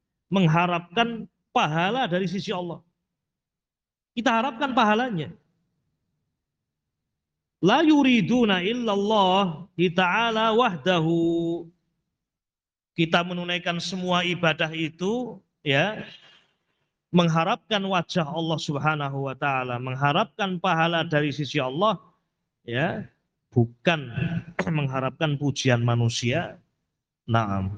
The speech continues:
sanjungan manusia atau khitamud dunia. Urusan-urusan duniawi. Naam. Demikian ikhwatil kiram rahiman rahimakumullah.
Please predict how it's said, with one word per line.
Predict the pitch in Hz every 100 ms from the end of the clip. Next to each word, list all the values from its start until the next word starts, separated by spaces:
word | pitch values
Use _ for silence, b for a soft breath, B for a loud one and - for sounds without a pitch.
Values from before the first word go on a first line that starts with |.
| -
sanjungan | 143 123 113 117 123
manusia | 123 120 120 117 185 147 143
atau | 196 196 - _ _ _ _
khitamud | - - 180 233 214 170 165 -
dunia. | 151 117 104 90 85 _ _ _ _ _ _ _ _ _ _ _ _ _ _ 151
Urusan-urusan | 147 139 156 143 131 156
duniawi. | 131 110 104 95 92 90 98 _ _ _ _ _ _ _ _ _ _ _ _ -
Naam. | 123 107 90 82 - _ _ _ _ _ _ _ _ _ _ _ _ _ _ _ _ _ _ _ _ _ _ _ -
Demikian | 110 117 120 147
ikhwatil | 123 131 120 117
kiram | 123 139 147
rahiman | 127 123 123 120
rahimakumullah. | 113 110 113 107 110 104 104 98